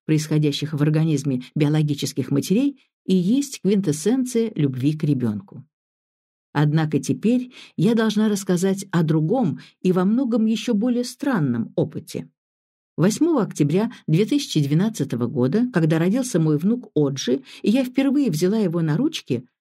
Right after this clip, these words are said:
я была абсолютно тем же человеком, что и накануне, седьмого октября. За предыдущие месяцы и недели во мне не происходило никаких гормональных перемен. В моём чреве не брыкался младенец, с моим телом и разумом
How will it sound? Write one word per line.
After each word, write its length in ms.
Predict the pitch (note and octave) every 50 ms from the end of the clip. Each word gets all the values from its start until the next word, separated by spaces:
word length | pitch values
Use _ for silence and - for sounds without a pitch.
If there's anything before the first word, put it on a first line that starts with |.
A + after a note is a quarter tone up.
| _ _ -
я 140 | D3 D#3+
была 200 | D#3 D#3+ D#3+ E3
абсолютно 580 | D3+ D3+ - - D3+ D#3 A3 D4 - - B3 B3
тем 220 | B3 - B3 A#3+
же 100 | A3+ A3+
человеком, 540 | A3+ - - A#3+ B3 B3 C#4 C#4+ C4+ A#3+ A3
что 180 | - - - A#3+
и 80 | A#3+
накануне, 720 | A#3 B3 B3 B3+ D4+ D#4+ D#4 C#4+ A3 E3 D3+ C#3+ C#3 D3+ - -
седьмого 600 | - - C4+ C#4+ E4 D#4 C#4 A#3+ E3+ C3 B2 C3
октября. 640 | - D#3 D3+ - - G3+ E3 D3+ C#3 A2 D#2 - _ _ _ _ _ _ _ _ _ _ _ _ _ -
За 200 | E3 D3+ E3+ E3+
предыдущие 680 | D#3+ D#3+ D#3 D3 D#3 D#3 F3 G3+ F#3+ G3 - D#3 D#3
месяцы 480 | D#3 F3 G#3+ G#3+ - D#3 D3+ D#3 - D#3
и 80 | D3
недели 500 | D3 D3 D3 D3+ F3+ B3 A#3+ F#3 C3+ B2+ - - - -
во 120 | - F3 F3+
мне 200 | G3 G3 G3+ G3
не 180 | F#3+ G3+ G3+
происходило 580 | G3 F#3+ G#3+ G#3 G3+ - G#3+ G3+ F#3 G#3 G3+ G3+
никаких 680 | G#3+ A3+ C#4 D#4 D4 - C#4+ C4+ B3+ - F#3 E3 D3 D3
гормональных 720 | D#3 D#3+ E3 E3 D#3+ E3+ E3+ D3+ D3 D#3 D#3 D3+ D3+ -
перемен. 540 | G3 F#3+ G#3+ A3 G3 D#3+ A#2+ A2+ A2 - - _ _ _ _ _ _ -
В 60 | D#3
моём 340 | F3 G3+ G3+ G3+ G#3 G3+ G3
чреве 500 | G3 - A3 A#3+ C#4 C4 F3+ C#3+ B2+ - - - - -
не 120 | A3 C4 C4+
брыкался 540 | A#3+ D4+ C#4+ - F#3 E3 C#3 C#3 - - E3
младенец, 680 | E3 D#3+ E3 E3+ D3+ E3+ E3+ E3+ E3+ E3+ E3 - - _ _ _
с 80 | - -
моим 320 | G3 G#3 G#3+ G#3+ G#3+ G#3
телом 340 | G#3 - C4+ C4 A#3+ G#3+ G#3
и 60 | G#3
разумом 480 | A#3+ C4+ C4 - F#3 E3 D3 D3 D3